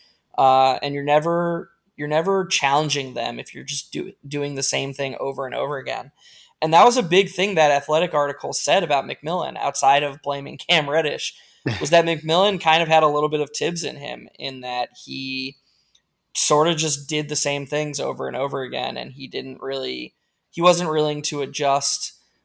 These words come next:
Speaker 1: or try new things. Um,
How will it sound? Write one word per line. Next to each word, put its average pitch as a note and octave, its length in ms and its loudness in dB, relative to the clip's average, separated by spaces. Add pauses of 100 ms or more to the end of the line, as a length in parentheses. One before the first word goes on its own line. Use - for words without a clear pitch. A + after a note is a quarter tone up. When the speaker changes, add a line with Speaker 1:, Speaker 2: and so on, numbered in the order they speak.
(140)
Speaker 1:
or C3 300 0
try B2+ 360 2
new C#3 160 -4
things. C3+ 680 -2 (160)
Um, B2 540 -2